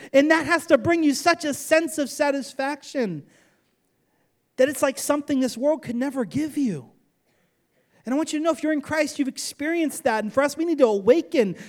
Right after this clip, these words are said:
to that again, because for some of you, familiarity has bred contempt in your heart. Your heart's far from God. Your worship is memorized and rote, but your heart's no longer in it. Let Jesus be lifted up again.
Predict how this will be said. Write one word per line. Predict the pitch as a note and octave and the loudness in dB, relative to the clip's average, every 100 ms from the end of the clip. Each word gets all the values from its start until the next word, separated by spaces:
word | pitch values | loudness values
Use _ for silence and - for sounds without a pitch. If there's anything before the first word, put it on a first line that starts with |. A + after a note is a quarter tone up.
| - | -2
to | C4+ | 2
that | B3+ | 4
again, | A#3+ E4+ F4 | 2 0 2
because | B3+ B3+ A#3+ | 2 2 -2
for | C#4 | -4
some | - D#4+ F4+ | 2 2 2
of | B3 | 2
you, | C4+ | 0
familiarity | - - C4+ B3+ C4+ C4+ C#4 F4 E4 C#4 | 0 -2 2 6 6 6 4 4 4 2
has | B3 G3 | 0 -2
bred | D4+ D4+ - | 2 2 2
contempt | C4 - E4 E4 D4 | -4 -2 -4 0 2
in | B3 | 2
your | B3+ A3+ | 2 0
heart. | C#4 D#4 A3+ - - - | 0 2 0 -2 -14 4
Your | C4+ | 4
heart's | C#4 D4+ - | 4 0 0
far | - D4 D4+ | 4 4 4
from | D4 C4+ | 2 0
God. | A3+ D#4 D#4 A3+ | 2 2 0 2
Your | C4 | 4
worship | A#3+ D#4 - D#4 D4 | 6 4 4 -2 0
is | D4 - A#3+ | -4 -4 -6
memorized | G3 B3+ E4+ D#4+ D#4 D4 - C4+ | 2 4 4 2 4 2 2 -2
and | A3+ | 0
rote, | B3 F#4 E4 E3 F3 - | 4 4 4 -2 -12 2
but | A#3 | 4
your | A3 | 4
heart's | - C#4+ C#4 - | 2 0 0 0
no | A#3+ | 2
longer | G#3+ G3+ E3+ F3 | 2 0 -4 -6
in | F3 | -6
it. | D3 D#3 _ _ _ _ _ _ _ _ _ _ _ _ _ _ _ _ _ _ _ _ _ _ _ _ _ _ _ - | -8 -10 _ _ _ _ _ _ _ _ _ _ _ _ _ _ _ _ _ _ _ _ _ _ _ _ _ _ _ -10
Let | G3+ G#3 | -10 -8
Jesus | G#3+ G#3+ F#3 - | -8 -8 -8 -10
be | F#3+ | -12
lifted | F#3 G3 - F#3+ | -12 -14 -14 -12
up | - | -8
again. | F3+ E3 D3 | -6 -6 -6